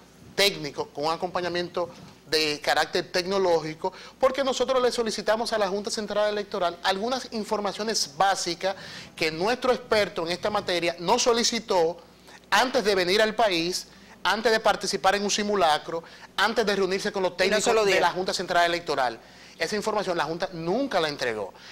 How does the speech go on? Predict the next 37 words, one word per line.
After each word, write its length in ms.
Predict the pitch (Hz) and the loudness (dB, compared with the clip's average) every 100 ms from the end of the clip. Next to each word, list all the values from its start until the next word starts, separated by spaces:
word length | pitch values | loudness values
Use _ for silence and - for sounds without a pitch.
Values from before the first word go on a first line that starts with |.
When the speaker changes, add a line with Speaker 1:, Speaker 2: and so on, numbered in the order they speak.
| - | -16
Speaker 1:
Entonces, 240 | - 196 196 | -8 -6 -4
como 200 | 180 185 | -2 0
la 80 | 170 | 2
Junta 200 | 226 262 | 2 2
no, 140 | 233 | 2
no 100 | 262 | 0
entregó 340 | 285 262 247 | 0 4 4
esa 120 | 254 254 | 4 2
información 540 | 240 247 233 214 190 | 2 2 2 0 0
que 100 | 202 | 2
era 180 | 233 214 | 4 4
básica 600 | 190 226 - 170 - 135 - - | 6 4 2 -2 -2 -4 -6 -6
para 240 | - 170 160 | 2 2 2
que 320 | 170 147 - | 0 -2 -2
ese 220 | 175 170 | -4 0
experto 480 | 220 - 233 220 214 | -2 0 0 0 0
en 140 | 165 160 | -4 -2
temas 260 | 196 214 | 0 0
tecnológicos 680 | 220 196 202 196 175 151 135 - - - | -2 -2 0 0 0 -4 -10 -12 -18 -8
pueda 260 | - 220 262 | 2 6 8
venir 260 | 233 226 254 | 6 6 4
al 140 | 262 | 4
país 320 | 254 220 214 - | 4 4 2 -2
a 80 | 180 | -2
reunirse 320 | 165 208 240 | -2 -2 -2
con 100 | 214 | -2
los 140 | 190 | -2
técnicos 360 | 196 214 220 220 | -2 -2 -2 -2
de 40 | 208 | 0
la 80 | |
Junta 300 | 175 160 131 - | -2 -4 -8 -4
o 160 | 202 - | -2 0
pueda 240 | 202 233 | 2 2
participar 460 | 240 214 214 220 220 | 2 -2 -2 0 0
en 80 | 214 | -2
el 60 | |
simulacro, 580 | 226 220 202 151 139 | -4 -2 0 0 -2